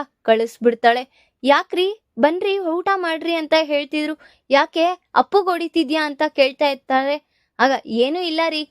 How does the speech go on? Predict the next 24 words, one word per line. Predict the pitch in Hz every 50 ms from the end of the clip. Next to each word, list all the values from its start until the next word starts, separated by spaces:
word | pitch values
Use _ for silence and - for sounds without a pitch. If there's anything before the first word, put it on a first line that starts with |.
| _
ಫಸ್ಟ್ | - 254 254 -
ನೀವ್ | 339 359 359 330
ಊಟ | 285 294 - 349 359
ಮಾಡ್ | 349 349 330 311 269
ಬನ್ನಿ" | 277 277 269 277 285
ಅಂತ | 285 269 262 247 - 269 262 254 _ _ _ _ _ _ _ -
ಅವಳಿನ | 254 294 320 320 320 302 302 294 285 254 - _ _ _ _ _
ಅವ್ರ | - 302 302
ಗಂಡನ್ಗೆ | 262 254 240 233 240 262 277 285 285 302
ಮ್ಯಾನೆ-, | 302 285 233 190 202 240 240 254 262 262 _ _ _ _ -
ಮ್ಯಾನೇಜ್ | 233 233 226 240 262 285 269 -
ಮಾಡ್ತಾ | 277 262 254 233 - 254 247
ಇರ್ತಾಳೆ. | 240 240 - 247 247 254 262 - _ _ _ _ _ _ _ _ -
ಈಗ | 427 466 453 453 427 415 415 _ _ _ _ _ _ _ _ _ _ _ _ _ _ _ _ _ -
ಅಪ್ಪು | - 269 - _ _ 403 453 466
ಕಲ್ಯಾಣ್ | - 415 349 359 370 403 403 392
ಅವ್ರನ್ನ | 392 381 381 349 359 359
ಪ್ರೀತಿ | 349 _ 339 339 330 - 359
ಮಾಡ್ತಿರೋ | 349 339 330 302 - - 320 311 311
ವಿಚಾರ | 294 285 285 - 294 294 294 294 285 285 285 - _ _ _ _ _ -
ಅವ್ರ | 226 240 226
ಅಪ್ಪ | 208 - _ 262 262
ಅವರಿಗೂ | 285 294 294 302 294 269 311 311
ಮತ್ತೆ | 302 302 277 - 294